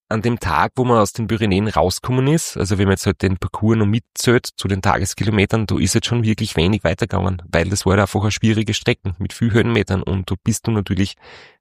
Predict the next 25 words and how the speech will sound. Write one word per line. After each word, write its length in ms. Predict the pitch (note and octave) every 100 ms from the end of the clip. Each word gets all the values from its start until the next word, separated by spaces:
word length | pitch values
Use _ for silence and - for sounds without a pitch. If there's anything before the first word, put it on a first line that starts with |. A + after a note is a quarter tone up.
| -
langsamer 640 | F#2 E2 F2 G#2+ G#2 A2+
und 360 | F#2+ G2+ - - _
machst 320 | A2 G2 -
am 80 | G#2+
Ende 160 | G2 G2
des 140 | G2
Tages 340 | - G2 G2+ -
weniger 300 | F#2 G#2 F#2+
Distanz. 500 | G2 F#2+ F#2 - - _ _ _ - _ _ _ _ _ _
Und 160 | - F#2
das 120 | G2
ist 280 | A2 - -
beim, 320 | G#2 G2+ G2 F2+ _
beim 140 | G#2+ G2+
Planen 380 | G2 E2 G#2+
oft 160 | G2+ -
gar 100 | G#2
nicht 140 | G#2+
so 100 | -
richtig 540 | G2 G#2 - F#2 - -
einfach 480 | - D#2+ - G#2 -
zum 400 | - G#2 G2+ G2 _
Berücksichtigen, 760 | G#2+ A2+ A2+ - F#2 - G2 F#2+
weil, 260 | F2+ F#2 F2+ - - - - - _ _ _ _ _ _
mm, 360 | F#2+ G2 G2